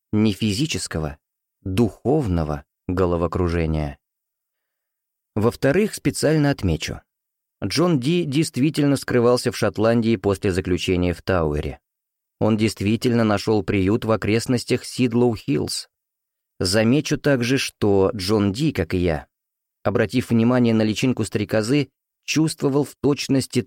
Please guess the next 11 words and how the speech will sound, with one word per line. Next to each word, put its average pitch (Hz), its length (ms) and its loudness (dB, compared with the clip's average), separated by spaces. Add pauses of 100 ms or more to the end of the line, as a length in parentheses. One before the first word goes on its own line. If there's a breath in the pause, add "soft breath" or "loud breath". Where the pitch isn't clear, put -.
то 151 240 2
же, 147 160 0
что 127 320 2
и 120 80 4
я, 110 500 -2 (880)
во 92 220 2
время 98 340 2
моей 95 300 2
прогулки 98 500 0
в 85 140 -4
горы. 92 380 -2